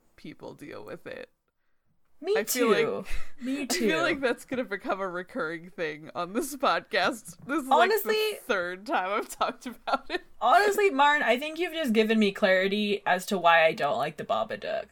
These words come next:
Speaker 1: Oh my
Speaker 2: Uh,
Speaker 1: God. <laughs> Why don't you like the Babadook?
Speaker 2: I don't like the Babadook because I feel like it's a medi-, a meditation on the same idea of, like, being afraid of loss and stuff.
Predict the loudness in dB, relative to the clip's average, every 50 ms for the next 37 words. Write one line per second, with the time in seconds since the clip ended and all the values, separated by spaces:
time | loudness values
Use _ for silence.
0 | _ _ -10 -6 -6 -4 0 0 0 0 0 -2 -2 -2 2 2 2 2 2 -8
1 | -16 -18 -20 _ _ _ _ _ -20 _ -16 -16 -16 -16 -14 -12 -10 -10 -10 -10
2 | _ _ _ _ _ _ _ _ -14 -12 -12 -6 0 2 2 2 2 0 0 -2
3 | -6 -6 -4 -4 -4 -4 -6 _ -10 -8 -6 -6 -6 -6 -8 -10 -12 -12 -8 -8
4 | -8 -8 -8 -12 -20 -20 -2 _ 6 6 6 6 2 4 2 2 2 2 4 6
5 | 6 4 4 4 2 -2 -2 -2 -2 -4 -2 0 0 0 0 0 -2 -2 0 0
6 | 0 0 -2 0 2 2 2 2 2 0 -2 2 4 4 4 6 6 4 4 4
7 | 4 4 2 0 0 0 0 2 0 0 0 0 0 0 0 2 2 2 0 0
8 | 0 2 4 4 4 4 4 2 2 4 4 4 4 2 -2 -4 -4 -4 0 -2
9 | -2 0 2 2 2 4 4 2 0 0 2 6 8 10 10 10 8 6 4 -2
10 | -4 -6 -6 2 2 4 4 4 0 0 6 8 8 10 10 8 6 4 2 -4
11 | -16 _